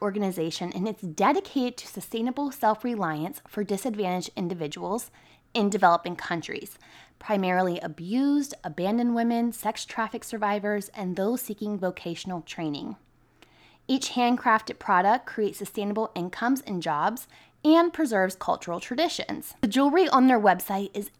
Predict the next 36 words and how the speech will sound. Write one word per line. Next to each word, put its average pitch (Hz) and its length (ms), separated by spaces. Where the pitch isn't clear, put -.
absolutely 277 600
beautiful, 175 460
and 196 140
they 196 140
offer - 360
everything 262 420
from 175 360
bracelets, - 640
rings, 262 460
and 165 180
necklaces. 311 720
There 277 140
is 269 100
also 254 400
a 247 60
bridal 175 480
collection, 277 720
and 220 180
as 202 140
a 196 60
cool - 220
bonus, 262 480
you 202 100
can 180 200
shop - 500
by 202 140
country. - 500
So 202 60
their 262 220
website 277 460
is 190 120
pearls 262 480
with 240 160
purpose 202 400
dot 175 220
com. 151 340